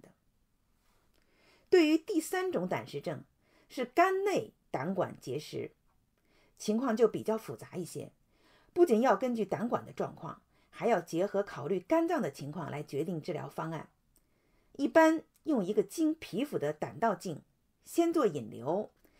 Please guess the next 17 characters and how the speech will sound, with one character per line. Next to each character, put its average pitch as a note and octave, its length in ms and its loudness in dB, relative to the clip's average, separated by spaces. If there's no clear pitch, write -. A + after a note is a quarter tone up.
然 G3 180 2
后 C4+ 140 6
再 B3 160 4
用 A3+ 300 0
逆 C#4+ 200 0
行 C#3 460 -10
直 A3+ 180 -4
接 C#4 220 -4
插 D4 240 -6
入 A#3+ 100 0
胆 E3 220 -6
管 D#3 140 -4
的 A#2+ 80 -14
方 A3 200 -6
法 D3+ 180 -12
取 - 240 -10
石。 B2 420 -8